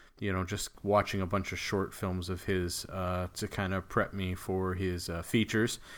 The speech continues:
As usual, we're only covering the feature films. Uh, feature films we, uh,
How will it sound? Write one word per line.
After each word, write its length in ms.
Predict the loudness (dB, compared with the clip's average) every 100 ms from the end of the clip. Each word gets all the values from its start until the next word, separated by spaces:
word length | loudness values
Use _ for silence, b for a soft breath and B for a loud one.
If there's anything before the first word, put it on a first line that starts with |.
| B
As 180 | 6 8
usual, 320 | 8 8 10 10
we're 180 | 8 8
only 220 | 6 6
covering 460 | 4 6 6 4
the 80 | 0
feature 400 | 2 4 4 2
films. 500 | 4 4 4 0 -4 -2
Uh, 280 | 2 2
feature 360 | 2 2 2 0
films 480 | 2 2 2 0 0
we, 300 | 4 4 4
uh, 220 | 4 2